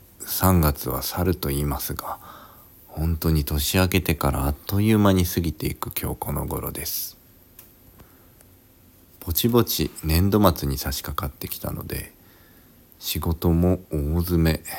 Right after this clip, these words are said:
なかなか忙しい日々を過ごしています。来年度はね、ちょっと新しい職場に移動したいななんて思って希望を出してもいるんですけど、叶うかどうか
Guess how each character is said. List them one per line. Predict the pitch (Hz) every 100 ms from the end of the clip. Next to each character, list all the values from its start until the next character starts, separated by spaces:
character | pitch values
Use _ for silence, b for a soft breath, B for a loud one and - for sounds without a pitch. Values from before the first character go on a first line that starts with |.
| B B -
な | - -
か | -
な | 82 82
か | 82
忙 | 80 - 82
し | 76 82
い |
日 | 73 76
々 | 78
を |
過 | - -
ご | - 73
し |
て | - -
い |
ま | 60 -
す。 | - - - B B B B - - - - - - - _ _ - - - _ _ -
来 | 82 95
年 | 110 104 73
度 |
は | 69
ね、 | 69 65 65 65 B B -
ち | -
ょ | 80
っ | 78 -
と | - - 78
新 | - 87 92
し | - 95
い |
職 | 78 - - 71
場 | 69
に | 67 67 -
移 | 76
動 | 90 95
し | -
た | 104
い | 95
な | 80 85
な | 82 -
ん | 131
て | - 76 B B B B -
思 | 78 78 73
っ |
て | - - - 71 - - -
希 | - 85
望 | 101 101
を | 101
出 | 92 104
し | -
て | 85
も | 73
い | 71
る | 82
ん | 90
で | 73
す | 73
け | - 71
ど、 | - - _ - -
叶 | - 85 95
う | 92
か | - 69
ど | -
う | -
か | - -